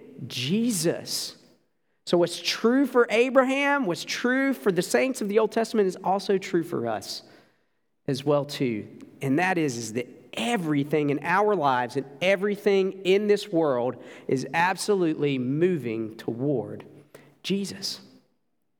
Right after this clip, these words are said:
And that Jesus actually accomplished salvation and redemption for us. And that he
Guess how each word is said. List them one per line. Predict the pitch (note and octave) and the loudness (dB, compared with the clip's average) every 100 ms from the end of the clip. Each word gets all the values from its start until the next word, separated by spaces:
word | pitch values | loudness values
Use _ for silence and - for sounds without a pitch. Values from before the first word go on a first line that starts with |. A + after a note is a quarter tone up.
| _ - - - | _ -20 -20 -12
And | - | -6
that | C3 C3 | -6 -6
Jesus | B2+ E3 G3+ D#3+ D3 C#3 - - - - _ - | -4 0 0 2 2 0 -8 -14 -20 -20 _ -2
actually | G#3+ G#3 - D3+ C3 A#2+ A2+ A2 - - | -2 -2 -4 -2 -2 -2 -4 -6 -8 -8
accomplished | A#2+ - - - - E3+ E3+ E3 B2+ G2 - - - - _ _ | -10 -8 -10 -6 -2 0 0 -2 -6 -6 -6 -8 -10 -20 _ _
salvation | - A#2+ F#2+ G#2 D3+ D3+ - G2+ G2 - - _ - | -8 -6 -6 0 0 0 -6 -10 -16 -20 -20 _ -8
and | A2+ | -6
redemption | G#2 G2 C#3 D3+ - B2+ F#2+ F2+ - - _ _ _ - | -6 -2 -2 0 -2 -6 -6 -10 -20 -20 _ _ _ -12
for | - A#3 G3+ | -4 -4 -4
us. | D3+ - - - - _ _ _ _ _ _ _ _ _ _ - | -6 -6 -8 -8 -16 _ _ _ _ _ _ _ _ _ _ -4
And | B2 | -2
that | C#3 | -2
he | - G3+ | -2 0